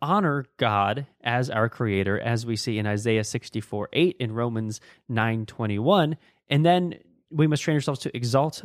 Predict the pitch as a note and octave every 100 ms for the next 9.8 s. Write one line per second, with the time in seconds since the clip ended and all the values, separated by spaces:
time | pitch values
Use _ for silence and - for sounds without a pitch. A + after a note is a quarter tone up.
0 | - C#3 B2+ A2 A#2 - C3+ B2 - -
1 | D3 D#3 C3+ G#2+ A2 A2+ A2+ - - C#3+
2 | D#3 D#3 C3 G2+ G#2+ G#2 A2+ - C#3 C#3+
3 | C#3 D#3+ B2+ G3 A#3+ B2+ G2+ G2 G#2 D#3+
4 | - _ _ _ - C3+ - A#3 D3 F#2
5 | - - - B2+ B2+ B2+ B2+ A#2+ - G#2
6 | - - - - _ _ _ _ _ C#3+
7 | A#2 A2+ A2 A2 - - D#3 C#3+ A#2+ B2+
8 | B2+ - _ _ _ _ _ C3 A#2 B2+
9 | A#2+ B2 A2+ A2+ - - A2 G#2